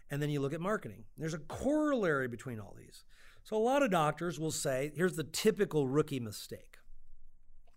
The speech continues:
Marketing company comes to a doctor and says, "We wanna handle all your marketing. We're gonna do your new website. We're gonna have S E O." You guys are all excited. You're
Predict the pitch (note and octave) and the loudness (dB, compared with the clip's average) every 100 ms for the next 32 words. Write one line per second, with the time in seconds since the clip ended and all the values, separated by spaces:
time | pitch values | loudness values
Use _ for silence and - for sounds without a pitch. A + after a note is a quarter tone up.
0 | - - - D3+ D#3 D3+ C#3 C3+ D3 C#3 | -10 -10 -6 2 2 2 -4 -2 -2 -2
1 | C#3 C3 C3 A#2 A2+ A2+ E3 F#3+ F#3+ E3+ | -4 -4 -4 -2 0 2 4 2 0 -2
2 | C#3+ A#2 C3 B2+ A#2+ B2 A2 A2 G#2 B2+ | -4 -4 -2 -2 -4 -6 -4 -6 -6 0
3 | G3+ G3 F#3 F3+ C#3+ C3+ C3 B2 A2+ G#2+ | 0 0 -2 -4 -4 -4 -4 -4 -6 -6
4 | A#2 F#3 D#3+ E3+ E3 D#3+ D#3 C#3+ D3+ D#3 | -2 -2 -2 -4 -2 -2 -4 -2 2 2
5 | C3 B2 B2+ D#3 C#3+ C#3 G#3+ F#3+ F3 D#3 | 2 -2 0 -2 0 2 4 6 4 2
6 | C#3+ B2+ A#2+ B2 A#2 - F#3 F3+ D#3+ B2+ | -4 -6 -4 -4 -4 -2 0 0 -2 -8
7 | - G#2+ | -14 -16